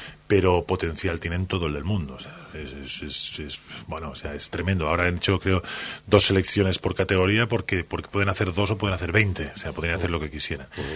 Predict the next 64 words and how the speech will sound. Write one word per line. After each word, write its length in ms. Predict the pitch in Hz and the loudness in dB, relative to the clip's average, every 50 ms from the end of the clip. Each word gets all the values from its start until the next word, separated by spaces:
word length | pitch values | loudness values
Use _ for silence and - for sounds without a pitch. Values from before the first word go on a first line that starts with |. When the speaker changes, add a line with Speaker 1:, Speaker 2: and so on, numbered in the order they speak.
| 85 - - - - | -10 -10 -12 -10 -4
Speaker 1:
Al 60 | 98 | 0
mismo 180 | 98 98 104 101 | 2 4 4 6
tiempo 220 | 107 104 98 117 | 4 4 4 4
también 240 | 104 92 95 95 95 | 4 4 4 4 4
hablé 180 | 92 95 98 | 6 6 4
con 100 | - 95 | 4 2
Sudamérica, 480 | 92 - 104 95 110 127 127 120 117 117 | 0 0 0 2 2 2 2 2 0 0
con 120 | 104 98 92 | 0 0 -2
Uruguay 380 | 87 87 87 107 120 120 123 | 0 0 2 4 4 6 6
y 20 | 110 | 4
tal, 140 | 123 120 98 | 4 2 0
pero 180 | - 95 82 - - - - - - - - - - - - - - - - - - - - - - - - - | 0 -4 -4 -6 -12 -20 -14 -10 -10 -8 -8 -10 -14 -14 -14 -14 -14 -14 -14 -14 -16 -16 -18 -20 -20 -20 -6 0
me 80 | - 117 | 4 4
lo 100 | 113 110 | 6 6
quiero 220 | - 117 127 120 | 8 8 8 6
plantear 360 | 123 117 107 104 95 104 95 87 | 6 4 2 4 4 2 2 2
con 100 | 101 95 | 0 -2
tranquilidad. 320 | 87 82 78 78 78 78 | -4 -4 -4 -4 -2 0
A 40 | 87 | 2
mí 80 | 110 | 4
me 60 | 120 139 | 6 6
gustaría 280 | 120 - - 104 104 | 4 4 4 4 4
quedarme 240 | 92 92 87 87 87 | 6 4 4 2 0
en 60 | 82 | 0
España, 420 | 80 - - - 90 69 - - - - - - | -2 -2 -4 -4 -8 -8 -10 -12 -14 -12 -10 -6
no, 160 | 82 80 80 | -4 -2 0
no 160 | 90 92 92 | 2 4 4
irme 220 | 92 87 82 87 80 | 4 4 4 0 0
por 180 | - 90 82 | 0 0 2
ahí 80 | 85 87 | 2 0
otra 180 | 80 - 82 | 0 0 -2
vez. 320 | 82 85 98 95 - - - | -2 0 -2 -2 -2 -4 -4
Me 80 | 90 | -2
gustaría 380 | 87 76 - - 85 87 90 87 | -2 -2 -2 -2 0 0 2 2
quedarme 360 | - 90 90 90 90 98 98 | 4 4 4 4 4 4 2
por 280 | - - - - 110 92 | 0 0 4 4 4 6
lo 80 | 95 | 6
menos 300 | 92 104 104 104 101 - | 4 2 2 2 0 0
un, 80 | 107 101 | -2 -2
un 500 | 98 92 95 95 98 101 107 107 104 92 | -2 -2 -2 -2 -4 -4 -4 -4 -4 -2
par 160 | 113 104 104 | 0 4 6
de 80 | 101 104 | 8 8
años 240 | 104 104 101 92 92 | 8 8 6 4 4
más 220 | 101 104 104 - | 4 4 4 4
aquí 160 | 107 92 95 90 | 2 2 2 2
cerquita 540 | - 107 92 - 101 98 - 104 104 110 | 2 2 2 2 0 4 6 6 6 8
y 100 | 107 98 | 6 6
estar 400 | 92 - - - 90 87 87 87 | 6 4 4 4 4 6 6 6
y 40 | 90 | 4
disfrutar 440 | 87 87 - - - 87 - 87 85 | 4 2 0 0 0 2 2 4 4
de 80 | 87 87 | 4 2
lo 80 | 85 | 2
que 100 | 78 85 | 0 0
es 140 | 82 - - | -2 -2 -2
el 100 | 85 78 | -2 -2
baloncesto 440 | 78 78 78 73 - 85 - - - | -2 -2 -2 -2 -4 -4 -4 -4 -6
español. 360 | - - - 78 78 73 71 - | -6 -6 -6 -4 -4 -4 0 6
Speaker 2:
Pero 180 | - 107 95 95 | 8 8 10 10
no 240 | 98 101 104 110 104 | 10 10 12 12 12
volver 300 | 98 98 95 110 107 104 | 10 10 10 8 8 8
a 20 | |
la 100 | 95 92 | 6 6
selección 360 | - 104 92 87 - - 95 | 6 4 2 2 2 2 2
española. 440 | 87 - - 95 78 - - - | 2 2 0 0 0 0 -2 -4